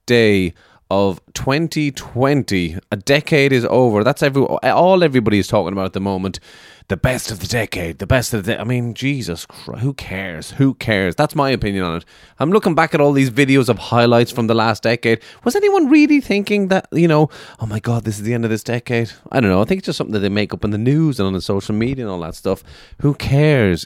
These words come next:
It's Wednesday. Let's not all be thinking about, "It's a new year. What am I going to achieve? What are my goals? What did I do with my life last year?" Good question. As you can hear, I'm probably a bit nasey again, but I'm actually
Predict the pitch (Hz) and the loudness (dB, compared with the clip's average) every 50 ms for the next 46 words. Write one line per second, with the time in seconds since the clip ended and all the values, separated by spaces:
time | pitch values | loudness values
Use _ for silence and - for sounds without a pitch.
0 | - - 104 101 - - 98 90 98 117 127 135 139 135 117 90 - 98 90 85 | -6 -6 -6 -6 -4 -8 -6 -2 0 2 2 2 2 0 -2 0 0 0 2 2
1 | 87 104 127 - 127 135 135 - - 120 127 120 117 110 113 117 110 - - 110 | 0 -2 -4 -6 -6 -6 -6 -4 -4 -2 -2 0 -2 -2 -4 -8 -8 -8 -8 -8
2 | 107 101 - 107 101 - 101 104 95 - - - - - - 339 277 285 285 311 | -8 -8 -8 -8 -6 -4 -2 -2 -2 -4 -6 -10 -10 -2 -2 -2 -2 0 2 2
3 | 302 285 277 277 285 294 320 302 277 240 - - 170 208 180 - - 339 339 349 | 2 2 2 2 2 2 2 2 0 -2 -2 -2 -4 -6 -2 2 4 4 4 6
4 | 381 370 320 349 359 320 320 320 320 302 - - - - 302 302 - - - 240 | 4 4 4 4 2 2 2 0 0 -2 -4 -2 2 4 6 6 4 2 2 2
5 | 269 165 - 202 160 - 269 233 - 247 233 - 226 208 131 95 101 123 - - | 2 2 4 4 2 2 2 0 2 2 4 4 4 4 2 2 -2 -4 -4 -4
6 | - 80 90 85 71 - 95 104 107 98 87 80 80 76 78 73 85 95 90 76 | -2 0 0 0 2 4 4 4 6 4 4 2 0 -2 0 0 0 0 0 -2
7 | - 73 85 110 120 120 110 - - 95 82 67 64 - - _ _ _ _ _ | -4 -4 -2 0 0 -2 -2 -4 -2 0 0 0 -2 -4 -8 _ _ _ _ _
8 | _ _ _ _ _ _ _ _ _ _ _ - 78 78 - - - 78 73 73 | _ _ _ _ _ _ _ _ _ _ _ -6 -6 -6 -6 -4 -4 -4 -4 -4
9 | - - - 57 65 - _ _ _ - 110 110 104 127 117 120 104 98 98 87 | -6 -10 -12 -14 -14 -16 _ _ _ -2 -2 0 2 2 2 2 2 4 4 2
10 | 87 87 - - 90 92 - - 113 104 95 104 98 82 92 - 80 90 90 87 | 2 2 0 -2 -4 -4 -2 -2 -2 0 0 0 0 0 -2 -2 0 0 0 0
11 | 85 76 87 85 80 - 90 85 85 85 73 85 90 92 - - - 131 135 - | 0 0 -2 -2 0 0 -2 0 0 -2 0 0 0 0 -2 -2 -2 -4 -4 -4
12 | - - 135 113 98 90 90 | -4 -2 2 2 2 2 0